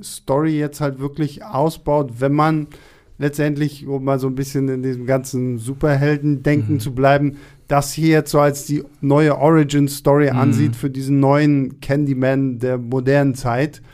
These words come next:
Speaker 2: Genau.
Speaker 1: und, äh, das dann weiter ausbaut. Aber ja, gucken wir erst mal,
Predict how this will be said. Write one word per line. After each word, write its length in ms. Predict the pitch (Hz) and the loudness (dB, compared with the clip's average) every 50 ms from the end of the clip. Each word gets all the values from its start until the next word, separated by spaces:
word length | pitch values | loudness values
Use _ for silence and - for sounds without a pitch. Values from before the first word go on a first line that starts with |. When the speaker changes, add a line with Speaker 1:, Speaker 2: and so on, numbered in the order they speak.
| - - - - | -20 -20 -16 -12
Speaker 2:
Genau. 220 | 110 107 107 104 104 110 | -10 -10 -8 -10 -10 -6
Speaker 1:
und, 320 | - 135 139 139 127 131 | -4 -2 -2 -2 -2 -2
äh, 180 | 131 131 135 123 - - | 0 0 0 -2 -4 -8
das 220 | - 131 127 - - | -8 -8 -8 -6 -4
dann 180 | 139 131 127 | -6 -4 -2
weiter 260 | 123 127 120 127 - | -2 -2 -4 -4 -6
ausbaut. 500 | 117 127 135 - - 117 101 107 113 - - | -6 -6 -8 -8 -10 -12 -12 -12 -12 -14 -10
Aber 560 | - 139 139 147 147 147 147 143 127 - - - - | -2 0 2 4 4 4 4 2 0 -2 -6 -4 0
ja, 240 | 143 127 107 113 - - | 0 0 0 -2 -8 -8
gucken 280 | - 196 202 202 208 190 | -4 -4 -4 -2 0 0
wir 80 | 180 180 | 2 2
erst 260 | 175 170 170 175 165 | 2 0 0 0 0
mal, 340 | 160 160 160 160 151 135 | 2 2 4 2 0 -2